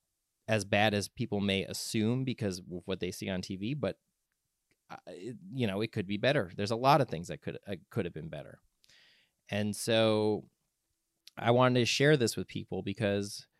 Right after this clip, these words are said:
I want people to have that wake-up call. You know, I'm somebody who gets busy.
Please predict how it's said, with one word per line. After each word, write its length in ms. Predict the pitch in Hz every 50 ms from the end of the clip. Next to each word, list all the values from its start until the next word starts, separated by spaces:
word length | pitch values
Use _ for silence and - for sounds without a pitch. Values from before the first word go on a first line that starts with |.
| _ _ _ _ _ _ _ _ _ _ _ _ _ _ _ _ _ _ _ _ _ - -
I 100 | 104 110
want 340 | 110 120 120 113 - _
people 400 | - 131 123 120 - 127 117 113 _ _ - -
to 180 | - 127 117 113
have 240 | 113 131 135 123
that 160 | 113 92 78 90
wake-up 280 | 90 90 - 87 -
call. 440 | - - 90 90 - - - - _ _ _ _ _ _ _ _ _ _ -
You 160 | 117 107 101
know, 380 | 95 95 95 98 104 104 - -
I'm 300 | - 104 104 107 120 123
somebody 460 | 117 - 127 120 120 117 117 117 120
who 120 | 113 123 117
gets 240 | - 123 117 - 120
busy. 480 | 113 131 143 139 113 104 87 76 -